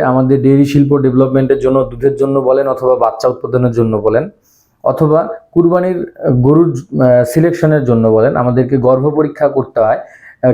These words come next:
কিভাবে আমরা গর্ভ পরীক্ষা করতে পারি এবং কোন উপায়টা আমাদের জন্য সহজ এবং, আহ, সুবিধাজনক হয়, সে বিষয় নিয়ে বিস্তারিত কথা বলবো।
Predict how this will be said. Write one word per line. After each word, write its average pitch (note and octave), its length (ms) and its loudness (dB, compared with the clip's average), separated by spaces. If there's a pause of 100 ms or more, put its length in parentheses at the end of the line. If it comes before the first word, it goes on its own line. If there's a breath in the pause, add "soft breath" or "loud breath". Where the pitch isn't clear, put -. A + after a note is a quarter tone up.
কিভাবে F#3 400 2
আমরা C#3+ 260 0 (380 loud breath)
গর্ভ C3 300 2
পরীক্ষা C#3 240 -2
করতে C3 320 -2
পারি B2+ 160 0
এবং C3 180 0 (140)
কোন E3 140 2
উপায়টা D3 400 0
আমাদের B2+ 380 -2
জন্য B2+ 280 2
সহজ C3 460 0
এবং, A#2+ 320 -2 (100)
আহ, B2+ 100 0
সুবিধাজনক C3+ 720 0
হয়, C3+ 100 0 (320 loud breath)
সে - 200 -2
বিষয় E3+ 280 0
নিয়ে D#3+ 140 -2
বিস্তারিত B2 400 -2
কথা A2+ 260 -2
বলবো। G2 220 0